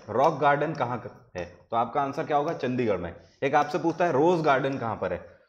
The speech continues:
तो भी आंसर क्या होगा? चंडीगढ़। ठीक है, even आपसे ये भी पूछ देता है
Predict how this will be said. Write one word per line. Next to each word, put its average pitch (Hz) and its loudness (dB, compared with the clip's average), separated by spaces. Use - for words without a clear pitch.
तो 135 2
भी 156 2
आंसर 147 -2
क्या 139 2
होगा? 139 2
चंडीगढ़। 104 0
ठीक 190 6
है, - 0
even 143 4
आपसे 156 2
ये 156 2
भी 160 2
पूछ 147 0
देता 135 2
है 160 -4